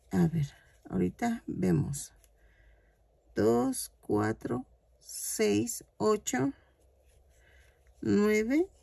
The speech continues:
y diez. Ajá. Y vean, y de hecho sale el, el puntito que brinco porque es donde yo sí, este, cierro la vuelta. Ay, ya decía yo. Luego,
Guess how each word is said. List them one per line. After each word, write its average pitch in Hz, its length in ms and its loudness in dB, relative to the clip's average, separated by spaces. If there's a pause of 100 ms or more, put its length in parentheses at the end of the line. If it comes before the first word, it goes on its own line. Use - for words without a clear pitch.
(640)
y 220 220 0
diez. 170 480 2 (140)
Ajá. 185 460 4 (580)
Y 202 120 6
vean, 202 340 8
y 190 140 6
de 202 160 12
hecho 320 280 8
sale 247 340 4
el, 220 300 4
el 190 160 4
puntito 214 600 -2
que 254 140 0
brinco 208 560 2
porque 196 340 4
es 202 100 6
donde 214 360 6
yo 180 240 6
sí, 180 500 4
este, - 420 2
cierro 190 360 2
la 175 120 6
vuelta. 185 520 0 (1040)
Ay, 165 320 4
ya 139 160 2
decía 165 260 4
yo. 127 200 -2 (720)
Luego, 170 420 6